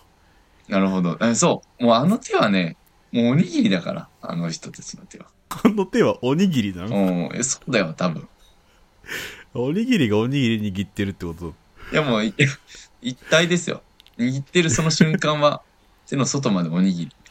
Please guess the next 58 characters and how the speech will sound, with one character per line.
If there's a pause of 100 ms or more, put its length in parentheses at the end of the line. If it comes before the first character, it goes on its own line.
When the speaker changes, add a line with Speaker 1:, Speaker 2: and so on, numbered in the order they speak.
(100)
Speaker 1:
手
首
ま
で
全
部
お
に
ぎ
り。 (440)
Speaker 2:
ま
あ
で
も、
あ
の、 (160)
カ
ウ
ン
タ
ー
の
中
覗
い
て
そ
の
作
っ
て
る
の
を
見
て
る
と、 (180)
な
ん
か
し-、
職
人
っ (180)
ぽ
さ
を
感
じ
て、
そ
れ
も
ま
た
か
っ